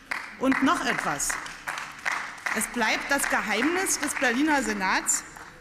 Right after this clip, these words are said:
warum er die im gleichen Rahmen eingebrachte Bundesratsinitiative aus Baden-Württemberg nicht unterstützt hat, nach der bei der Feststellung des Mietspiegels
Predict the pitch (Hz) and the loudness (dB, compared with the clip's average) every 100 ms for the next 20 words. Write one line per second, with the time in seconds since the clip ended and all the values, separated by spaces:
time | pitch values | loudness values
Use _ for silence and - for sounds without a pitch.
0 | - 214 220 285 320 240 262 233 208 196 | 0 2 4 4 4 2 0 0 -2 -2
1 | 285 339 370 220 185 175 165 - 240 285 | -2 -4 -6 -4 -4 -4 -6 -4 -2 -2
2 | 233 226 226 190 269 285 285 240 - 247 | -2 -4 -4 -2 0 2 0 -2 -2 -2
3 | 240 240 220 254 254 220 - 214 196 165 | -2 -2 -6 -6 -4 -6 -4 -6 -4 -6
4 | 294 311 202 180 196 262 - 285 302 285 | -6 -4 -4 -4 -4 -4 -4 -4 -4 -4
5 | 302 302 - 311 339 - - - - _ | -6 -6 -8 -8 -12 -14 -20 -20 -20 _
6 | 220 220 247 254 208 202 180 165 240 262 | -8 -6 -4 -2 -2 -4 -6 -6 -6 -6
7 | - 247 220 180 - 214 262 - 277 285 | -6 -6 -6 -6 -4 -2 -2 -4 -4 -4
8 | 311 294 | -4 -6